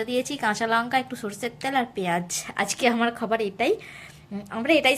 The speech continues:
শান্তির খাবার। আমার ওই অত মাছ, মাংস, ডিম এসব আমি পছন্দ করি না, আমি একটু এরকম নর্মাল খেতে ভালোবাসি। আর এই যে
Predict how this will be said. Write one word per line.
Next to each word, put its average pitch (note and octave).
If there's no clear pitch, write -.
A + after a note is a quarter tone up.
শান্তির A#3
খাবার। A#3
আমার A3+
ওই A#3+
অত A3+
মাছ, A3+
মাংস, A3+
ডিম A#3
এসব A#3
আমি A#3
পছন্দ A3
করি A3+
না, C4+
আমি A3+
একটু -
এরকম A3
নর্মাল G#3
খেতে -
ভালোবাসি। G#3+
আর D#3
এই F3
যে G3